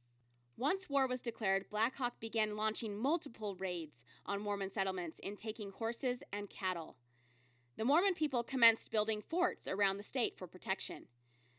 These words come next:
The settlers in the town of Deseret were ordered by Brigham Young to organize a militia and build a fort. The fort was to be built as fast as possible, and in order to procure its haste,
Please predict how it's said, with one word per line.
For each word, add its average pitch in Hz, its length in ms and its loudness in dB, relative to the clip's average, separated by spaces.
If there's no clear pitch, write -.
The 214 80 -8
settlers 285 500 4
in 247 120 -4
the 233 60 -4
town 233 240 -2
of 233 120 -2
Deseret 233 540 4
were 202 140 -2
ordered 233 400 -2
by 185 160 0
Brigham 196 360 -4
Young 185 260 -2
to - 140 -10
organize 214 580 0
a 202 120 -4
militia 196 600 -4
and 196 140 -4
build 196 180 -4
a - 20 -6
fort. - 520 -6
The 220 100 -4
fort 330 300 2
was 262 240 -2
to 254 100 -8
be 240 100 -8
built 196 260 -2
as - 140 -4
fast 185 300 -2
as 185 80 -10
possible, 254 580 -4
and 196 140 0
in 214 100 2
order 294 220 4
to 269 160 -4
procure 320 420 2
its 190 220 0
haste, - 560 -4